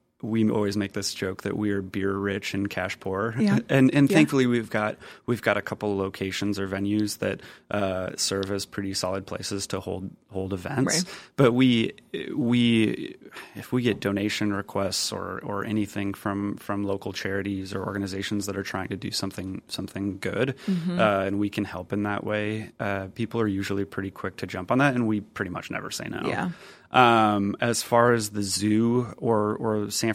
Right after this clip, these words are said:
Speaker 1: International.
Speaker 2: Yeah, yeah.
Speaker 1: Uh, those are our two biggest fundraisers that we, we really put some thought and time
Speaker 2: Mm-hmm.
Speaker 1: to. Um, they, they've come about just,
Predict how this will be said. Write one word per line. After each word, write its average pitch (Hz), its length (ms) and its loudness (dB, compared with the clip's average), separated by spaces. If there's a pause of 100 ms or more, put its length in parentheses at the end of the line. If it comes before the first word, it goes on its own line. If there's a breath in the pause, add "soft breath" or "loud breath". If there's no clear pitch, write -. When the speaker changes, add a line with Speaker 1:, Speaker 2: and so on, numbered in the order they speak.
Speaker 1:
International. 113 800 2
Speaker 2:
Yeah, - 40 -
yeah. 190 200 4 (180)
Speaker 1:
Uh, 117 380 6
those 127 300 0
are 120 80 4
our 101 180 2
two 104 420 -2
biggest 104 580 -4
fundraisers 120 800 0
that 117 160 2
we, 120 460 -4
we 113 540 -4 (220)
really 110 340 0
put 107 220 -4
some 101 300 -2
thought - 300 -2
and 101 120 -2
time - 320 2
Speaker 2:
Mm-hmm. 185 100 0 (720 loud breath)
Speaker 1:
to. 127 60 2
Um, 110 680 6 (380)
they, 120 840 2
they've 147 340 0
come 196 200 6
about 113 420 6
just, - 320 -4